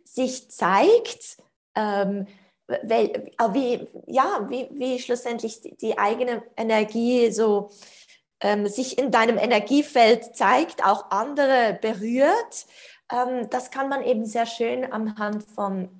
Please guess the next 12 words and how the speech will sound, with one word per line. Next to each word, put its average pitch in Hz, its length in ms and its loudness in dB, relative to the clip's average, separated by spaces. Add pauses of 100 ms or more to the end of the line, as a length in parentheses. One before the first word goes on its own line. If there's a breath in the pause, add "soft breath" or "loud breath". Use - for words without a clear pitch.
(140)
von 202 220 -8
deinem 185 480 -4
eigenen 185 400 -4
Design 185 460 -2
sehen. 185 380 -4 (640 loud breath)
Und, 226 760 2 (160)
ähm, 202 720 -4 (400)
ja, 202 240 4
ich - 140 -8
würde 311 220 2
sagen, 254 260 2 (240 loud breath)
normalerweise 269 720 4